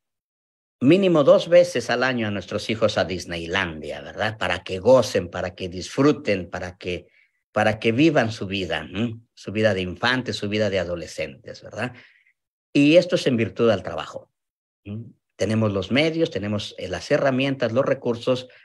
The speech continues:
para, mediante la oportunidad Royal Prestige, convertirnos en prósperos. Y no es cuánto cuesta, es cuánto soy capaz de producir. Ujú.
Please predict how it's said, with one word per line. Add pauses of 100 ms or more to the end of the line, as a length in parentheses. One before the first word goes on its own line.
(300)
para,
mediante
la
oportunidad
Royal
Prestige, (360)
convertirnos
en
prósperos. (320)
Y
no
es
cuánto
cuesta, (1200)
es
cuánto
soy
capaz (160)
de
producir. (260)
Ujú.